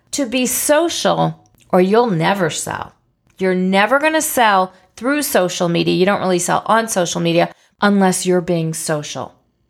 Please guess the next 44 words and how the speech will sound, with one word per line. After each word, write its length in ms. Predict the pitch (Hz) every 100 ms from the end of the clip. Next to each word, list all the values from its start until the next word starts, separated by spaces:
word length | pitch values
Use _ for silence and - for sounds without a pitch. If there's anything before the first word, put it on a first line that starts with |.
| -
If 160 | 190 180
you're 160 | 247 269
just 220 | 294 -
standing 400 | - 254 247 233
there, 160 | 220
"Hey, 220 | 202 262 254
I've 100 | 208
got 200 | 208 202
this 180 | 180
widget 340 | 214 277 269 269
for 120 | 254
sale. 320 | - 240 226
See 200 | 220 220
this 220 | 185 175
widget 400 | 214 262 269 262
right 200 | 254 247
here, 320 | 233 240 240 233
and 140 | 185
it 160 | 160 -
comes 300 | - 233 214
in 140 | 202 190
three 200 | 240 254
different 300 | 247 233 208
colors, 640 | 220 233 233 233 226 220
and 120 | 196
this 200 | 196 202
is 180 | 226 196
what, 260 | 202 190 -
how, 180 | 190 202
you 260 | 131 202
know, 220 | 190 160
how 120 | 175 165
you 160 | 160
can 160 | 156 185
buy 280 | 233 269 254
it, 220 | 247 240
and, 240 | 185 170
uh, 200 | 117 139
widget, 460 | 180 185 220 220 -
widget, 360 | 208 185 190
widget, 380 | 196 233 233 214
buy, 220 | 208 196
buy, 200 | 190 190
buy." 500 | 180 208 208 202 196